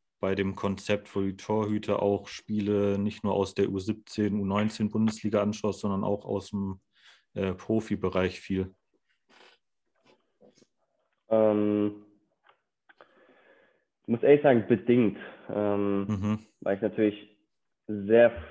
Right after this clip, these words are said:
Speaker 2: viel wirklich versuche, intern zu schauen auf die Torhüter.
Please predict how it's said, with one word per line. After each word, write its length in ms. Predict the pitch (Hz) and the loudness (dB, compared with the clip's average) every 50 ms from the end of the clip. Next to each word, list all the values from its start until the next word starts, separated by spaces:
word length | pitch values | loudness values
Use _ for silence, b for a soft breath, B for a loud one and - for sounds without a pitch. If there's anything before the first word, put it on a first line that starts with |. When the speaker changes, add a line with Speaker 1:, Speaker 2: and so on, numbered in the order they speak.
| - | -4
Speaker 2:
viel 580 | - 127 123 131 135 135 135 131 123 120 110 - - - | 0 4 6 8 10 10 10 10 10 8 6 4 0 0
wirklich 280 | 107 117 117 113 113 113 | 0 -2 -2 -2 -8 -8
versuche, 760 | - 110 101 95 110 113 110 - 110 107 101 101 101 - - - - - | -4 -4 -4 -2 -2 -4 -4 -2 0 0 0 0 -2 -6 -8 -14 -12 -4
intern 580 | - 120 127 131 139 135 135 139 135 139 135 135 | 0 2 4 4 4 2 2 2 2 2 2 -2
zu 80 | - 139 | -6 -12
schauen 440 | - - - 131 135 139 139 139 135 | -8 -2 2 4 4 4 4 2 2
auf 180 | 127 131 131 - | 0 -2 -2 -4
die 100 | - 131 | -6 -6
Torhüter. 640 | 131 131 127 127 135 135 135 127 131 139 139 - b | 0 2 4 4 4 4 4 2 0 0 0 -4 b